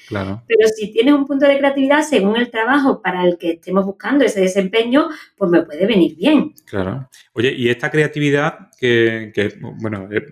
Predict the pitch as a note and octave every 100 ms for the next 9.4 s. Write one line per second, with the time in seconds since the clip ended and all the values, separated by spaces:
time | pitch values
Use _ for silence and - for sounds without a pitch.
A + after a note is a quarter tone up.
0 | - - A2 G#2+ A2+ B2+ A#2+ B2 B2 A#2
1 | A2+ A#2 A#2 A2 A2+ A2 A2 A2 - G#2+
2 | G#2 G2+ A2 G#2 D#3+ G3 _ _ _ A2+
3 | G#2+ G#2 G#2 G2+ - A2+ B2+ D3 D3+ -
4 | D3 C3 C#3 C3+ B2 A#2 A#2+ A#2+ A#2 A#2
5 | A2+ A#2+ A2 G#2+ - A2 G#2 G#2+ G2+ G2+
6 | G#2+ G#2 G2+ G#2 A2 - A2 G#2 G#2+ G2+
7 | A2 G#2 G2+ G#2 G#2 D3 F3+ A#2 A2+ A#2
8 | A2+ B2 - - A#2 - A2 G#2 G#2 G2
9 | G2 F#2+ _ _